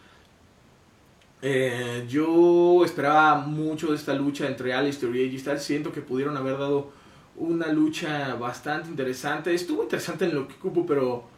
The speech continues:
pero, pues, hubo, hubo ese momento en que sabías que The O C se iba a meter. Cuando están golpeando a Aleister Black,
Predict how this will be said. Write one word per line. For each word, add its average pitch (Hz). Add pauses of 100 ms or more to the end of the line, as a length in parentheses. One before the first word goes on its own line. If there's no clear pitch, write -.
(520)
pero, 196
pues, 196
hubo, 240
hubo 196
ese 175
momento 151
en 156
que 147
sabías 165
que 160
The 139
O 143
C 143
se 143
iba 139
a 139
meter. 156
Cuando 156
están 226
golpeando 196
a 165
Aleister 170
Black, 160